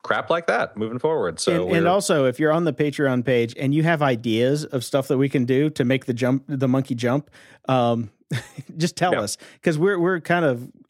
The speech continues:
Speaker 2: out of ideas for stuff that we can do. We can do, like, hangouts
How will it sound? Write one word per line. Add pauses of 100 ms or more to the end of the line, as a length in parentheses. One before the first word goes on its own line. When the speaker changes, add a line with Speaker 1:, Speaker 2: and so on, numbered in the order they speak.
(160)
Speaker 2:
out
of
ideas
for
stuff
that
we
can
do.
We
can
do,
like,
hangouts